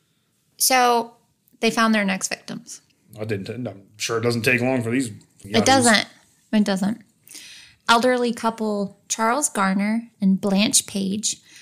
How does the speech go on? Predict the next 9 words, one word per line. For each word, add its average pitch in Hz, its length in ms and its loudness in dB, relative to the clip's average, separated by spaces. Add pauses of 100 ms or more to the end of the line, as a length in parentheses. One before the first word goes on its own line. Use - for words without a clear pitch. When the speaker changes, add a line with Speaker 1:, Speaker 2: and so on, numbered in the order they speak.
(100)
Speaker 1:
fifty-nine 233 600 2
and 208 160 2
seventy-nine 185 840 4
respectively, 220 800 -4 (840)
were 214 180 2
at 208 200 2
their 226 140 2
home 202 260 2
carving 196 640 0